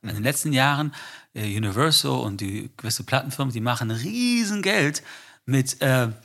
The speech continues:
Speaker 2: neu, äh, gepressten, äh, zum Teil im, im besten Fall auch, äh, analog, äh, ähm, die alten Platten. Das ist großartig. Das zeigt,
Speaker 1: Mhm.
Speaker 2: es gibt ganz, ganz viele Menschen, die sich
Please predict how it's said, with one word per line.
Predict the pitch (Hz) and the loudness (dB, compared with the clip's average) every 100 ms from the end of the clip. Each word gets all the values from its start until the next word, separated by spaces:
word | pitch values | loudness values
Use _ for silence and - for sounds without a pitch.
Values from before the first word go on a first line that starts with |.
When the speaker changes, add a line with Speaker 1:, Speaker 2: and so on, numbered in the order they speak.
| - - _ _ - | -18 -20 _ _ -6
Speaker 2:
neu, | 110 117 135 160 160 | 2 6 6 6 2
äh, | - 120 | -2 -2
gepressten, | 117 - 123 117 - 143 147 143 | -2 0 0 0 -2 0 0 -2
äh, | - 117 | -2 0
zum | - 127 | 0 -2
Teil | - 117 131 151 190 - _ _ _ _ | 2 4 6 4 -4 -14 _ _ _ _
im, | - 113 107 | -4 -2 0
im | 127 | 4
besten | 135 - 135 | 4 4 0
Fall | 120 120 | 2 2
auch, | 110 - 117 - | 0 -2 -6 -4
äh, | 113 113 - | -4 -4 -4
analog, | 113 110 101 139 - - | 0 2 4 2 0 -4
äh, | 123 123 107 123 | 2 2 2 0
ähm, | 110 110 - - - _ _ _ | 0 -4 -10 -20 -20 _ _ _
die | - 123 | -2 0
alten | 110 - | 0 -2
Platten. | 120 208 320 104 95 | 0 0 0 -6 -4
Das | 101 | -2
ist | 123 131 | -2 -2
großartig. | - - 196 254 110 95 | -4 -2 0 0 -2 -2
Das | - - - | -2 -2 0
zeigt, | - 165 131 - | 2 4 2 0
Speaker 1:
Mhm. | 95 90 101 _ _ _ - | -6 -6 -12 _ _ _ -10
Speaker 2:
es | - | -6
gibt | - - - | -4 -6 -2
ganz, | 110 107 131 | 0 0 2
ganz | 139 135 | 0 0
viele | - 131 | 2 2
Menschen, | 113 127 - 110 | 2 0 -2 -4
die | 101 | -6
sich | 98 113 - | -4 -4 -4